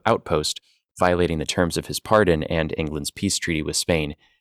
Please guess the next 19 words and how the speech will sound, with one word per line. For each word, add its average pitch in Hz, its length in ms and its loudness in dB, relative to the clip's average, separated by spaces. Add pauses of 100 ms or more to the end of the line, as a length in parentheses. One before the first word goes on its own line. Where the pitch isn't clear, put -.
(120)
and 85 80 -2
he 87 80 0
was 76 120 -4
executed 85 560 0
in 78 120 -4
sixteen - 440 -6
eighteen 82 480 -4
to - 120 -6
appease - 560 -8 (260)
Spanish. - 540 -8 (360)
Lady 110 200 6
Jane 92 240 2
Grey, 90 180 6
I 85 80 6
believe, 90 460 0
was 90 160 0
executed 80 580 -2
in 80 460 -6 (500)
fifteen 85 600 -4